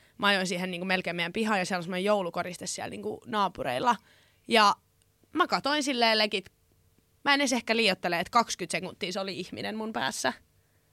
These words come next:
Ja se ei niinku millään tapaa näyttänyt ihmiseltä. Ja sit mä katoin sitä jossain kohtaa, kun mä olin menossa vielä sisälle, niin mä olin silleen, "Joo, toi ei oo ihminen." Niin noit mä oon nähnyt tosi paljon lähiaikoina. Sit kun me puhuttiin tosta just, ää, ää, tota pari päivää sitten, sit siinä oli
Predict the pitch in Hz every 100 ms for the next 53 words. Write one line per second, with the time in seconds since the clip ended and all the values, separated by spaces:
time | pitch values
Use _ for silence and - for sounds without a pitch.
0 | _ _ _ - 208 202 190 196 180 156
1 | 156 - 110 117 190 208 202 185 190 214
2 | 226 240 226 208 196 190 190 196 190 196
3 | 185 - 190 185 165 185 180 180 180 156
4 | 175 165 185 170 170 165 165 - - 147
5 | 87 - 80 78 - 110 120 - _ _
6 | _ _ _ _ _ _ _ _ _ _
7 | - 208 - _ _ - 240 269 247 220
8 | 220 214 208 202 240 208 165 165 185 180
9 | 190 196 220 233 226 233 226 185 180 170
10 | - 180 - _ _ _ 185 185 170 -
11 | - _ _ _ _ _ _ _ _ _
12 | - 180 170 170 170 180 226 254 247 247
13 | 233 233 226 233 233 - - 196 185 190
14 | 185 185 180 175